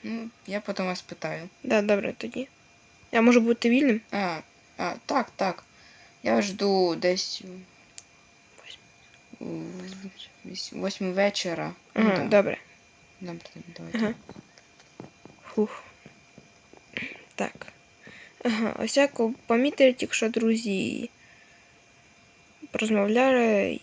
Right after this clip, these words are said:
Speaker 2: я йому доказав, що це не я розбив вікно, тому я тут не при чим, я тут не винуватий. Буду вимикати камеру, а то мало заряду.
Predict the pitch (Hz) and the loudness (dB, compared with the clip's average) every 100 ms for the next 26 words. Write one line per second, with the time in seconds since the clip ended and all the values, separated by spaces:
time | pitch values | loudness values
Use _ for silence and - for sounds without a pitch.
0 | - 226 233 214 208 214 208 196 - - | 0 4 6 6 4 2 2 2 0 -4
1 | - - 165 202 269 269 262 240 233 233 | -6 -4 -2 2 4 4 4 4 4 2
2 | 233 208 202 - 214 233 240 208 185 185 | -2 -2 -2 -2 4 6 6 4 2 0
3 | 208 202 208 202 190 - - - - - | 0 -2 -2 -2 -2 -6 -10 -8 -2 -2
4 | 233 - - - 220 202 196 190 190 233 | -2 -14 -16 -12 -6 -2 -2 -2 -4 -6
5 | - 294 - _ - - - _ 269 269 | -10 -14 -16 _ -20 -20 -20 _ 2 6
6 | 262 262 262 285 277 - 208 180 165 - | 8 6 4 4 2 4 2 2 0 2
7 | 196 175 - - - - - 208 208 190 | 2 2 -2 -20 -20 -18 -10 -4 0 0
8 | 202 208 247 233 233 | 0 -2 0 0 0